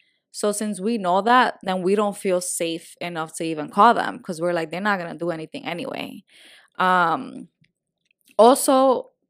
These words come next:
people don't seek help because they're not out. So if it puts them in a place where they have to talk to someone and they're kind of putting their business out there and they're not out yet. So it's kind of like a safety thing for them. And then the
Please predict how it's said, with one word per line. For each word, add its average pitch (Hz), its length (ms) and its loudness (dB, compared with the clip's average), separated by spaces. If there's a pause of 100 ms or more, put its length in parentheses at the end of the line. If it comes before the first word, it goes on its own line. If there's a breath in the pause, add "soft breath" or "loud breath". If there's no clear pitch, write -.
people 226 300 0
don't 208 220 -2
seek 202 240 -6
help 180 260 -2
because 170 400 -12
they're 185 220 -2
not 170 280 -8
out. 180 440 -2 (420 soft breath)
So 175 680 2
if 190 120 -6 (140)
it 190 160 -6
puts 214 220 0
them 208 180 -2
in 196 80 -4
a 175 60 -2
place 185 320 -4
where 175 100 0
they 165 140 -2
have 170 180 -4
to 160 100 -10
talk 147 280 -8
to 180 80 -8
someone 175 580 -8 (120)
and 160 680 -12 (240)
they're 160 220 -8
kind 170 240 -6
of 165 100 -10
putting 170 200 -2
their 156 100 -4
business 160 380 -8
out 156 260 -8
there 165 420 -8 (480 soft breath)
and 156 580 -8
they're 170 120 -4
not 180 180 2
out 277 200 2
yet. 165 240 -4
So - 120 -6
it's 165 140 -6
kind 180 180 -6
of 175 80 -4
like 170 180 -6
a 160 60 -8
safety 160 420 -8
thing 147 240 -12
for - 160 -10
them. - 360 -10 (480 soft breath)
And 202 260 0
then 214 320 2
the 196 160 -2